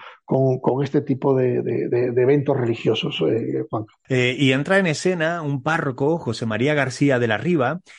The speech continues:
Speaker 2: eh, que hay que decirlo, eh, este hombre, lejos de creerse los episodios desde el minuto uno,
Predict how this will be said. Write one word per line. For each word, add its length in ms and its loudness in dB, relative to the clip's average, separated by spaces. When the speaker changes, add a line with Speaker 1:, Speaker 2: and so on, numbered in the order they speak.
Speaker 2:
eh, 640 0
que 60 2
hay 80 4
que 80 6
decirlo, 800 2
eh, 260 -10
este 300 4
hombre, 460 4
lejos 380 0
de 400 0
creerse 800 0
los 240 -8
episodios 720 -4
desde 160 -6
el 80 -6
minuto 360 -2
uno, 440 -2